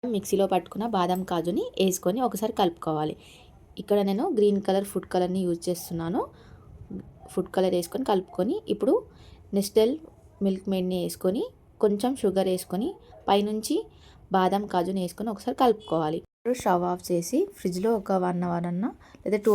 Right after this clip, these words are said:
అవర్స్ అన్నా పెట్టుకొని ఎంతో టేస్టీ అయిన కద్దు కా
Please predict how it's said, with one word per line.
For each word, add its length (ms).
అవర్స్ 320
అన్నా 240
పెట్టుకొని 460
ఎంతో 260
టేస్టీ 380
అయిన 180
కద్దు 260
కా 80